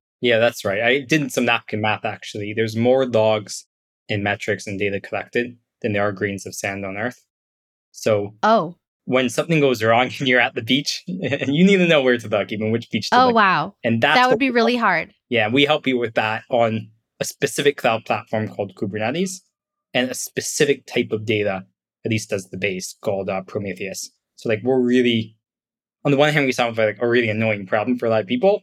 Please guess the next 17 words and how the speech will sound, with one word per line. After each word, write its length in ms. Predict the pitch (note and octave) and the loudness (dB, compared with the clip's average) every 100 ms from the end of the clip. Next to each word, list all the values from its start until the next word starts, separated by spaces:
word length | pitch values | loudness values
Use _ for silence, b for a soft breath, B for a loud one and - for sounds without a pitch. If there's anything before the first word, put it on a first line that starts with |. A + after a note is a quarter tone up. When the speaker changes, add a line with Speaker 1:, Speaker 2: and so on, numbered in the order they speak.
| _ | _
Speaker 1:
but 140 | B2+ B2+ | 0 0
we 320 | B2 A#2 - - | -2 -2 -8 -12
zoom 320 | B2+ D3+ D3+ | -2 2 2
in 140 | C3 A2+ | 2 0
and 120 | G2+ | -4
we 100 | G#2 | -4
narrow 320 | G#2+ A#2 G#2+ | 0 2 2
that 180 | G2 F#2 - - | 0 -6 -10 -10
a 40 | |
fair 200 | G#2+ G#2 | -2 -2
amount 300 | G2+ G2+ G#2 _ _ _ - | -2 -4 -6 _ _ _ -6
for 180 | F#2+ F#2 | -4 -4
who's 140 | G2 | -6
our 160 | F2 F2+ | -6 -8
I 60 | F#2 | -10
C 180 | - | -12
P. 260 | F#3 F#3+ | -12 -12